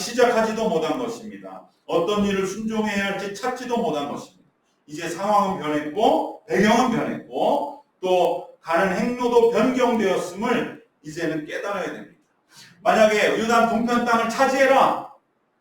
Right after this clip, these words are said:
그것을 깨닫지 못했어요. 여전히 고집 피우는 거예요. "에이, 내가 잘못, 하나님 잘못 명령하셨겠지. 그 땅 원래 가나안이 아니잖아."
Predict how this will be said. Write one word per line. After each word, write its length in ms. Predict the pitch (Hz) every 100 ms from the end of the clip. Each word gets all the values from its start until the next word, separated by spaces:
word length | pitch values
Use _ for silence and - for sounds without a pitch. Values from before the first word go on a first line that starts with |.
| _
그것을 300 | 262 269 269
깨닫지 420 | 294 302 285 294
못했어요. 760 | 214 190 190 - - 294 - -
여전히 400 | 220 294 294 294
고집 280 | 233 254 -
피우는 220 | 226 233
거예요. 280 | 170 - - -
"에이, 200 | - 151
내가 200 | 165 165
잘못, 400 | 175 - - 143 -
하나님 420 | 208 226 226 220
잘못 580 | - - 170 190 - _ _ _
명령하셨겠지. 1300 | 151 196 190 180 233 233 208 - 127 - 190 156 - -
그 200 | 220 226
땅 160 | 285 285
원래 160 | 294
가나안이 520 | 285 214 214 269 294 302
아니잖아." 760 | - 175 269 277 - - -